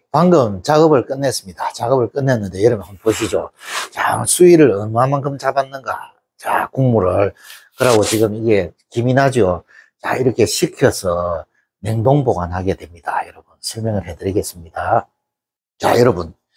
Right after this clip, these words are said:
방금 통해서 삶아낸, 자, 팔십 프로만 삶아낸 홍합입니다. 홍합.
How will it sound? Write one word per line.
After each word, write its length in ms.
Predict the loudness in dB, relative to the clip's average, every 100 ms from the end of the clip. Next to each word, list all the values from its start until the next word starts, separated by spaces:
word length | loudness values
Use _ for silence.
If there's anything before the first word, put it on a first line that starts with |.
| _ _ _ _ _ -2
방금 640 | 0 4 2 2 -2 -6
통해서 960 | -6 -2 0 0 -4 -4 -4 -6 -10 -16 _ _ _ _ _ _ _ _
삶아낸, 760 | -4 0 2 2 2 0 -2 -10 _ _
자, 200 | -10 -10
팔십 380 | -2 0 0 -2
프로만 300 | -2 -2 -2
삶아낸 440 | -4 -4 -2 -4 -6 -12 _ _ _ _ _ _ 0
홍합입니다. 540 | 2 2 0 -12 -12 -14
홍합. 420 | -8 -4 -4